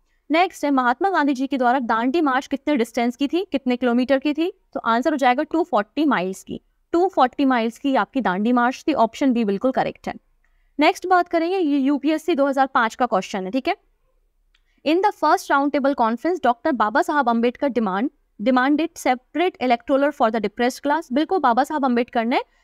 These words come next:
दलित वर्ग के लिए सेपरेट इलेक्शन की बात की थी, तो पहला स्टेटमेंट तो करेक्ट है। In the Pune Pact, special provision for the representation of the depressed people in the local body in the civil service were made। अब यहाँ पे जो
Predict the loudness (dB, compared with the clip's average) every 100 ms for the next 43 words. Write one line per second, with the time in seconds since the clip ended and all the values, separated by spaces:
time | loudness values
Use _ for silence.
0 | -4 2 2 2 -2 -2 -2 0 0 -2
1 | -2 -2 -2 -2 -2 -2 0 0 0 -2
2 | -2 -2 -2 0 -2 -2 -2 0 -2 0
3 | 0 0 -4 -6 _ _ _ -2 0 0
4 | 0 0 2 2 0 -2 _ _ -6 -4
5 | -4 -2 -2 0 0 0 0 -2 0 0
6 | 0 -2 -2 0 0 -2 -4 -2 0 0
7 | -2 0 0 0 -4 -4 -2 0 0 2
8 | 2 2 2 2 2 0 0 0 0 -2
9 | -2 -2 -2 -2 -2 -4 -2 0 0 -2
10 | -8 _ _ -2 0 0 0 -2 0 -2